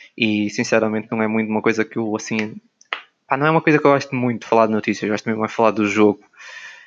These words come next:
a sério, do futebol, do jogo dentro das quatro linhas, e,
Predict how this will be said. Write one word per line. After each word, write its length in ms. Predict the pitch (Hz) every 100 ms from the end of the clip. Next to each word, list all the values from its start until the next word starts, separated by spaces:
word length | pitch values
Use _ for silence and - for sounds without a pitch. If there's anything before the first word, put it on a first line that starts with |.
| _
a 80 | 117
sério, 520 | - - 107 104 117 _
do 180 | 165 120
futebol, 460 | - - 110 110 110
do 180 | -
jogo 260 | 98 110 101
dentro 200 | 107 107
das 140 | 110
quatro 360 | - 113 - 110
linhas, 360 | 110 117 - -
e, 760 | 127 117 113 117 117 110 113